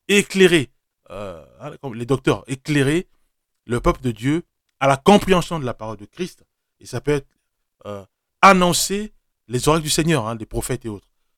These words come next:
Voyez-vous ? Donc, euh, voyons-nous un peu, euh, la définition, de façon générale, d'une mission. C'est Dieu qui assigne des missions et c'est Dieu,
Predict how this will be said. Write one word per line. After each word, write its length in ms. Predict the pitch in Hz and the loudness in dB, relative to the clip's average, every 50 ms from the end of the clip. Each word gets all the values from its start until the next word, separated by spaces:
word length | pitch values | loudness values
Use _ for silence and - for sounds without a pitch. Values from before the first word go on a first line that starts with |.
| _ _ | _ _
Voyez-vous ? 320 | - 120 143 147 127 113 - _ _ _ _ _ _ _ _ | -4 -2 -2 -2 -2 -6 -12 _ _ _ _ _ _ _ _
Donc, 280 | 127 135 131 - - | -2 -2 -2 0 2
euh, 280 | 143 127 120 117 107 98 - _ _ _ _ _ _ _ _ _ _ _ _ - | 4 4 4 2 0 -4 -8 _ _ _ _ _ _ _ _ _ _ _ _ -6
voyons-nous 540 | 107 135 151 165 175 175 185 208 233 262 - | 0 2 4 4 6 6 4 4 2 0 -2
un 120 | - 147 139 | -4 -6 -6
peu, 340 | - - 170 196 240 226 - _ _ _ _ _ _ - | -2 2 2 2 2 2 -4 _ _ _ _ _ _ -14
euh, 180 | 117 110 110 | -12 -10 -6
la 100 | 117 143 | -4 -4
définition, 720 | 143 147 135 - 143 147 135 - - 165 180 196 208 214 - - | -4 -4 -4 -6 -6 -8 -8 -6 -4 -4 -4 -4 -4 -6 -12 -16
de 60 | 120 | -18
façon 200 | 123 - - 170 | -12 -8 -6 -6
générale, 500 | 139 143 131 131 120 156 180 185 202 202 - _ _ _ _ _ _ _ _ _ _ _ | -6 -4 -6 -4 -4 -4 -4 -4 -6 -8 -10 _ _ _ _ _ _ _ _ _ _ _
d'une 220 | - 117 165 185 190 | -2 0 2 4 4
mission. 340 | 190 175 - - 151 117 - _ _ _ _ _ _ _ _ _ _ _ _ _ _ | 4 4 4 2 0 -2 -4 _ _ _ _ _ _ _ _ _ _ _ _ _ _
C'est 160 | _ 117 104 | _ -10 0
Dieu 160 | - 180 220 | 4 4 4
qui 100 | 214 214 | 6 4
assigne 240 | 185 160 - 165 160 | 4 2 0 -2 -4
des 100 | 147 135 | -2 -2
missions 360 | 131 127 - - 180 190 - - | -2 -2 -4 -4 -6 -6 -6 -6
et 60 | 143 | -8
c'est 140 | - 139 123 | -10 -8 -8
Dieu, 340 | 110 117 143 196 214 202 | -6 -2 0 0 0 0